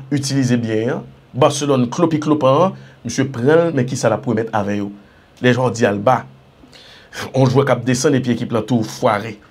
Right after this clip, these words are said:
Sergio Busquets. Enrique montre lòt fwa ankò. Se pa yon kesyon de jwè, se pa yon kesyon endinvidwalite, se yon kesyon de sistèm. Se yon kesyon de plasman,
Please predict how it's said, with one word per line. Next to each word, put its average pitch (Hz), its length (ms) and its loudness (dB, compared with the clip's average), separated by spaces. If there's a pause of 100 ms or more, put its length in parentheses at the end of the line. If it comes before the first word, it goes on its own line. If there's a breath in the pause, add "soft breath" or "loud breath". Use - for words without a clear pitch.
(640 soft breath)
Sergio 131 440 0
Busquets. - 520 -2 (1000 loud breath)
Enrique 165 340 4
montre 180 300 2 (100)
lòt 160 160 6
fwa 131 240 4
ankò. 117 240 0
Se 165 160 -2
pa 165 100 6
yon 156 100 2
kesyon 143 320 0
de 123 100 4
jwè, 120 240 2
se 139 120 -2
pa 139 80 2
yon 131 80 0
kesyon 127 260 0
endinvidwalite, 117 600 0
se - 80 -4
yon 123 80 -4
kesyon 123 220 -2
de - 80 0
sistèm. - 480 0 (440 loud breath)
Se - 120 0
yon - 100 0
kesyon 156 260 2
de 139 80 2 (100)
plasman, 165 600 4